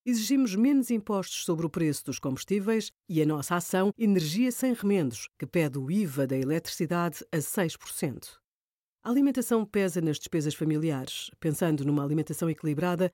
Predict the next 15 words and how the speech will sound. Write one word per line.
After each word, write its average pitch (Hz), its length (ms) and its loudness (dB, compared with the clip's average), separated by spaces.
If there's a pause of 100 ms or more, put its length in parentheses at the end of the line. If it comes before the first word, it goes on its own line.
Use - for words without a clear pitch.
(140)
os 165 100 -10
nossos 208 300 0
cálculos 196 420 0
apontam 175 380 2
para 160 180 2
um 160 140 2
gasto 160 400 -2
mínimo 170 300 2
de 139 100 -2
quatrocentos 175 580 -2
e 180 40 2
oitenta 170 320 0
euros 170 340 0
por 151 160 -6
mês 170 380 2